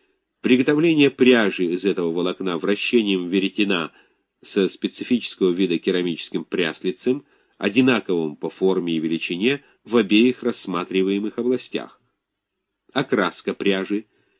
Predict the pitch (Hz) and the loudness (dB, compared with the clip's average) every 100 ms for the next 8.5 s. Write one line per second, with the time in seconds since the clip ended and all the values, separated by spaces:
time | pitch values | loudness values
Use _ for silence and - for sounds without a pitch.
0 | _ - 117 127 147 151 185 156 117 98 | _ -4 0 2 2 4 4 4 2 2
1 | 139 - 110 110 98 85 80 78 - 101 | 2 2 0 0 0 -4 -4 -6 -4 -4
2 | 90 78 _ - 85 - - 76 - 78 | -4 -8 _ -6 -6 -6 -10 -8 -8 -10
3 | 73 120 156 - _ _ _ - 104 104 | -8 -6 -6 -8 _ _ _ -6 -2 -2
4 | 82 76 - 135 151 110 - - 87 107 | -2 -4 -2 -2 0 -4 -4 -6 -4 -2
5 | 127 120 120 95 - 78 73 - 92 - | -2 0 0 -2 -6 -6 -6 -6 -8 -8
6 | 87 65 58 50 _ _ _ _ _ _ | -10 -10 -12 -18 _ _ _ _ _ _
7 | _ _ _ _ 85 104 196 - 208 - | _ _ _ _ -8 0 0 0 -8 -2
8 | 123 76 - 62 50 | 0 0 -4 -16 -16